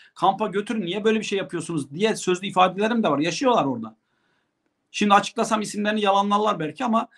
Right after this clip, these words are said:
yeri gelir bir gün onlardan da açıklama olur. Ne oldu biliyor musun Sercan? Sıkıntı şu. Şampiyonlar Ligi'ne çıktık.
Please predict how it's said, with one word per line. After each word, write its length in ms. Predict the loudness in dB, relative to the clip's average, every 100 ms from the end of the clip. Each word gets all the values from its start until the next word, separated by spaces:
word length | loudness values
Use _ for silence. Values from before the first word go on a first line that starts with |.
| -20 _
yeri 240 | 0 0 2
gelir 240 | -2 -2
bir 40 | -2
gün 100 | -2
onlardan 400 | 2 2 2 0
da 40 |
açıklama 380 | -2 -2 -6 -6
olur. 220 | -6 -10 _ _ _ _ 0
Ne 80 |
oldu 320 | 2 2 0 -2
biliyor 160 | -2
musun 260 | -2 -4 -6
Sercan? 440 | -4 -6 -8 -12 _ _ _ _ _ _ _ _
Sıkıntı 520 | -14 -6 -4 -2 -2 -4
şu. 360 | 0 -2 -2 _ _ _
Şampiyonlar 640 | 0 0 2 0 4 4
Ligi'ne 260 | 4 0 0
çıktık. 460 | -2 -8 -12 -12